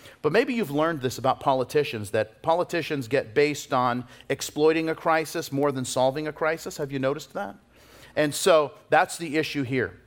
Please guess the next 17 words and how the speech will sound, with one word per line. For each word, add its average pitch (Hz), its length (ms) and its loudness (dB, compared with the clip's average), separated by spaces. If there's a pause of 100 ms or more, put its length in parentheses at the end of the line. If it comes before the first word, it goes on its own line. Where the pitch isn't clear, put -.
(360)
And 147 140 -2
so 196 100 4
to 170 60 0
give 247 220 0
you 240 80 4
an 202 80 4
idea, 147 560 2 (260)
here's 247 480 2
Israel 151 480 6
compared 160 400 0
to 151 60 -10
the 131 80 -10
size 147 320 2
of 131 80 -6
the 131 60 -4
United 123 420 -2
States. - 480 -4